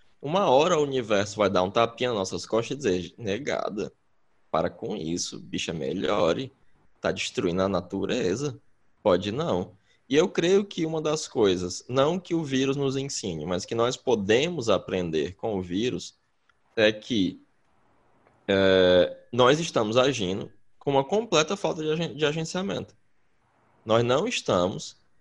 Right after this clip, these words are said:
é, assumindo a responsabilidade,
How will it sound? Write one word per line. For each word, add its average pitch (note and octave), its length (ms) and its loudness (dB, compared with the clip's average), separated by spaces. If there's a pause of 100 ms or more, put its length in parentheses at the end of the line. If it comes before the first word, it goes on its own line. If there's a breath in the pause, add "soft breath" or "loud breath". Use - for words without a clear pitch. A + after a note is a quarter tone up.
(380)
é, F2+ 800 2 (340)
assumindo C#3+ 760 0 (1400)
a A2 100 2
responsabilidade, D3+ 1300 0